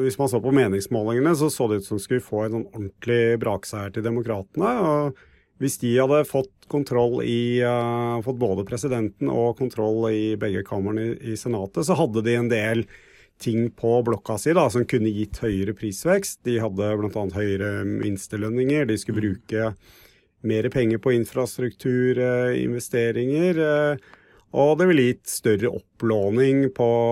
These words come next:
Speaker 1: av staten, og som normalt også presser renten opp. Men så ble det vel klart at da ble ikke den brakseieren, eh, som det hadde sett ut, eh, på forhånd som det skulle bli, og da,
Speaker 2: Da falt
Speaker 1: da
Speaker 2: rentene.
Speaker 1: falt rentene
Speaker 2: Ja.
Speaker 1: ganske fort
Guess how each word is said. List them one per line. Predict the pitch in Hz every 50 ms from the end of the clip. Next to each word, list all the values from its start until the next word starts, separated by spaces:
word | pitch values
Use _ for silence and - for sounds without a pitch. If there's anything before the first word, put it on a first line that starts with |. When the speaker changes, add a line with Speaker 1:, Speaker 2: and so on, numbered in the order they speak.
| 117 117 113 113 113 -
Speaker 1:
av | 120 117 110
staten, | - 120 98 95 95 _ - 220 240 226 175
og | 131
som | - 131 120 113
normalt | 110 104 98 90 80 - - -
også | - - - 98 -
presser | - 120 - - - - - 110 110 117 107
renten | 113 107 101 - _ - - -
opp. | _ _ _
Men | - 127 139 143 -
så | 185 185 160
ble | 143 127 123
det | 147 165
vel | 165
klart | - 151 131 - -
at | 151 143 -
da | 151 135 139 147 143
ble | 135 123 123 110 -
ikke | - 147
den | 143 135 135
brakseieren, | 135 117 104 - - 113 110 113 117 120 123 127 131 135
eh, | 131 135 135 135 135 131 131 135 135
som | 135 - 143 131 127 127 127
det | 127 135 135
hadde | 127 131 123 131 131
sett | - - 123 - _ - -
ut, | 107 107 - _ _ _ - 127
eh, | 127 127 127 127 127 123 120 -
på | 123
forhånd | 113 135 113 117 127 131 -
som | 139
det | 131 131 -
skulle | - 143 139 196
bli, | 294 349 302
og | 196
da, | 165 151 143 143 143 143 - - - - - - 113 - -
Speaker 2:
Da | 135
falt | - 117 113 110 -
Speaker 1:
da | 123 127
Speaker 2:
rentene. | 139 135 - 131
Speaker 1:
falt | 117 117 - 139
rentene | 131 120 107 101 - 117 123 117 117 120 120 120 123 123
Speaker 2:
Ja. | 123 127
Speaker 1:
ganske | 127 101 - - 180 -
fort | - - - 107